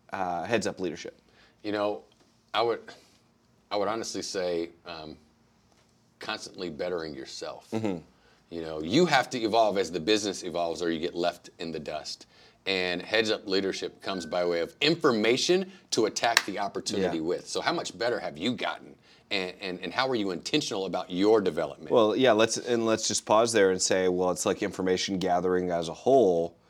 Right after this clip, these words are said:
Speaker 1: creates heads up leadership.
Speaker 2: Without a doubt.
Speaker 1: Because it shows you new
Speaker 2: The
Speaker 1: opportunities,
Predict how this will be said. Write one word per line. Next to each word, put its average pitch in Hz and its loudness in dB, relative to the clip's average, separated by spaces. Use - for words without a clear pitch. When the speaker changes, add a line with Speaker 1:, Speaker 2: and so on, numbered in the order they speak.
Speaker 1:
creates 104 4
heads 90 -6
up 82 -8
leadership. - -8
Speaker 2:
Without 85 -8
a 78 -10
doubt. 80 -6
Speaker 1:
Because 113 6
it 113 2
shows 110 4
you 98 4
new 110 6
Speaker 2:
The 104 6
Speaker 1:
opportunities, 92 0